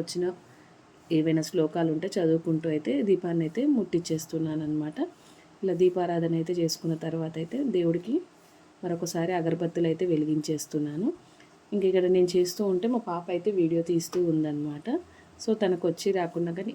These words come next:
ఏదైనా మిస్టేక్ ఉంటే అందరూ క్షమించాలి. ఇంకా మొత్తానికైతే ఈరోజు మేము ఇలా పూజ చేసుకున్నాం అనమాట. నాకు చాలా హ్యాపీగా అనిపించింది అనమాట. నేను ఎక్కువగా ఇష్టపడే దేవుడు ఉన్నాడు అంటే శివయ్య అనమాట. నాకు ఎందుకో, ఆ, చిన్నప్పటి నుంచి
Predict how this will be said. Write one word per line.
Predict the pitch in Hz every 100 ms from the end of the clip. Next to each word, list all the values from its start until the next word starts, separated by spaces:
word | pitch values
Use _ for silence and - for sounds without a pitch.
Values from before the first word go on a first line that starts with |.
| 175
ఏదైనా | 170 175 170
మిస్టేక్ | 165 - 185 175
ఉంటే | 180 254 185
అందరూ | 165 170 214 349
క్షమించాలి. | - 190 165 160 160 175 320 - - - -
ఇంకా | - 180
మొత్తానికైతే | 170 170 180 180 175 170 233 - 202
ఈరోజు | 190 180 180 185
మేము | 185 180
ఇలా | 170 170 170
పూజ | 180 175
చేసుకున్నాం | 170 156 - 160 160 160
అనమాట. | 156 160 160 - - 180
నాకు | 165 -
చాలా | 170 170 170
హ్యాపీగా | 180 - 175 180 160
అనిపించింది | 156 165 160 160 156
అనమాట. | 156 165 240 339 - - - -
నేను | 202 202 180
ఎక్కువగా | 170 220 214 202 185
ఇష్టపడే | 180 - 180 180 170 170
దేవుడు | 165 170 175 - 170
ఉన్నాడు | 170 165 160 165
అంటే | 160 160 349 - - - - - -
శివయ్య | 190 175 165 160 156
అనమాట. | 156 160 165 214
నాకు | 175 - - - 170
ఎందుకో, | 165 165 170 - - - - 156
ఆ, | 156 151 151
చిన్నప్పటి | 180 175 170 170 170
నుంచి | 160